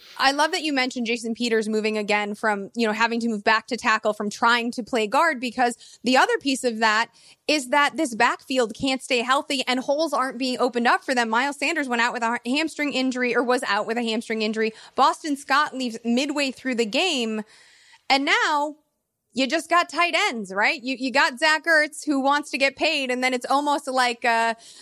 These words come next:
the, it's almost like the front office was like, "No, Goddard, I, we can't afford Ertz. There's enough other issues going on right now."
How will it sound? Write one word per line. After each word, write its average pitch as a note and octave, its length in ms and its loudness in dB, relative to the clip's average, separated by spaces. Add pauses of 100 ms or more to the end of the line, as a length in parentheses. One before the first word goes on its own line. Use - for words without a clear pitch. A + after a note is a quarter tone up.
the, B3 480 0 (340)
it's B3 140 -2
almost E4 260 2
like C4+ 240 2
the C4+ 80 0
front C4+ 220 0
office C#4 320 0
was B3+ 140 -6
like, C#4+ 200 0
"No, G#4 520 -4 (100)
Goddard, C#4 400 0
I, C#4 140 2
we D#4 120 -6
can't D#4+ 220 0
afford D4+ 380 2
Ertz. C4+ 340 0
There's C4 220 2
enough C4+ 260 0
other B3+ 240 2
issues A#3+ 420 -2
going A3 300 2
on G3 160 0
right F3 240 -2
now." - 200 -8